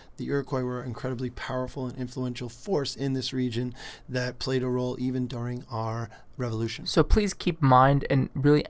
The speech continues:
Speaker 2: we're gonna emphasize the Iroquois, um, as we go along with how the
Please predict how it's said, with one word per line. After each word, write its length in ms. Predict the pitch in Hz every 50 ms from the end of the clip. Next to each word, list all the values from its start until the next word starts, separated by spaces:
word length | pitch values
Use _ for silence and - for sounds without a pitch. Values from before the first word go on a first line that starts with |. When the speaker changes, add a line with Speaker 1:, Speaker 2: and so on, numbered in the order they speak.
| -
Speaker 2:
we're 140 | - 139 165
gonna 140 | 185 180 -
emphasize 420 | 143 135 - 135 - - 139 123 - -
the 160 | - 123 - - -
Iroquois, 840 | 131 127 131 139 - - - 151 147 151 160 160 165 - - - - - -
um, 160 | 131 123 120
as 240 | 117 123 123 - -
we 80 | 139
go 200 | 131 135 135 127
along 340 | 127 123 127 127 127 127 123
with 180 | 123 123 117 -
how 440 | - - 127 120 123 123 123 - 113 -
the 360 | - 127 120 120 117 - -